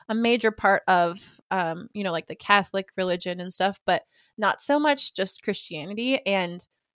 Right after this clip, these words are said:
I was, like, honestly <laughs> baffled by, like, the power of that, just, like,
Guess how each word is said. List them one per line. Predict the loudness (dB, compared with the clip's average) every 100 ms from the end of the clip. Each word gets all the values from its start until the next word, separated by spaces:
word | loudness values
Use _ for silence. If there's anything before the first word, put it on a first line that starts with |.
| _ _ _ _ _
I | 6 8 6 4 0 -4 _ _ _ _ 0
was, | 2 4
like, | 4 4 4
honestly | 6 4 -4 -6
<laughs> | 4
baffled | 6 6 6 0 4
by, | 8 8
like, | 8 4 0
the | -6
power | 0 2 2 2
of | 0 0
that, | 4 4 4 0
just, | -2 -2 2
like, | 2 2 0